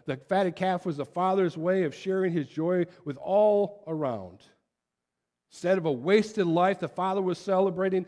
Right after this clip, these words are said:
a life redeemed and restored. So the father threw a, a huge celebration. He wants everyone to rejoice with him. Same when a sinner returns home to God the Father.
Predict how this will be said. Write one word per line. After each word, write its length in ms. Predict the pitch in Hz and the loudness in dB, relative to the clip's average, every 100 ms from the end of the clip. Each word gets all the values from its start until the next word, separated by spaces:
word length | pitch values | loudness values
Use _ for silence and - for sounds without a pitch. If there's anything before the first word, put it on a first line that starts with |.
| - 160 | -6 -2
a 80 | |
life 420 | 170 202 240 233 202 | 2 4 4 2 -4
redeemed 840 | 208 131 170 202 180 139 107 - _ _ _ _ _ _ _ _ _ _ _ _ _ | -6 -4 -4 -2 0 -2 -4 -14 _ _ _ _ _ _ _ _ _ _ _ _ _
and 80 | 117 | -14
restored. 640 | 117 - 165 151 120 87 - _ _ _ _ _ _ _ _ _ _ _ _ | -14 -10 -6 -2 -2 -4 -12 _ _ _ _ _ _ _ _ _ _ _ _
So 120 | - 131 | -8 -8
the 60 | |
father 340 | - 170 160 143 | -2 0 0 -4
threw 400 | 175 185 170 135 | -4 0 2 2
a, 100 | 127 - | -2 -8
a 80 | 135 | -8
huge 300 | - 202 190 | -2 -2 0
celebration. 640 | 190 170 135 131 101 - | 0 2 0 -6 -10 -8
He 60 | 139 | -4
wants 240 | 147 147 175 | -4 -4 -2
everyone 460 | 196 190 180 185 | 0 2 0 -2
to 100 | 185 | -2
rejoice 480 | 170 156 139 117 - | -6 -6 -6 -6 -8
with 140 | 98 | -18
him. 180 | - 123 _ _ _ _ _ _ _ _ _ - | -20 -20 _ _ _ _ _ _ _ _ _ -18
Same 460 | - 151 147 120 | -6 -2 -2 -2
when 120 | 110 104 | -6 -8
a 80 | |
sinner 340 | 98 151 131 107 | -10 -8 -6 -6
returns 380 | 98 - 117 - | -8 -12 -14 -14
home 340 | 135 120 95 | -14 -12 -14
to 1600 | 90 _ _ _ _ _ _ _ _ _ _ _ _ _ _ 101 | -18 _ _ _ _ _ _ _ _ _ _ _ _ _ _ -10
God 280 | 117 113 95 | -8 -8 -10
the 60 | |
Father. 500 | - 117 107 90 87 | -12 -10 -10 -12 -20